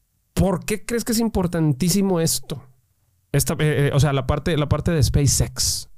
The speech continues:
ahorita. ¿Tú cómo crees que ha ayudado a la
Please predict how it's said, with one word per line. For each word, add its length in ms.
ahorita. 520
¿Tú 140
cómo 240
crees 200
que 160
ha 40
ayudado 460
a 40
la 360